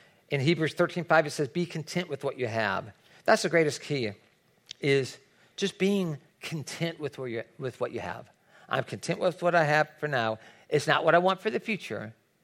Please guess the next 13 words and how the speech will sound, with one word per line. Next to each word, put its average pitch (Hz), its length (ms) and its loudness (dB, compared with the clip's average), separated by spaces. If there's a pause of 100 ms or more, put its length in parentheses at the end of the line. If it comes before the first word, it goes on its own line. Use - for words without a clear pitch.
(340)
I'm 139 120 -2
just 139 180 -6
content - 360 -6
with 151 220 -6
it - 180 -2 (560)
for 156 120 0
now 147 280 4
until 135 180 -6
we 131 120 -2
can 127 160 -12
get - 340 -6
better 110 260 2
later. 98 340 -4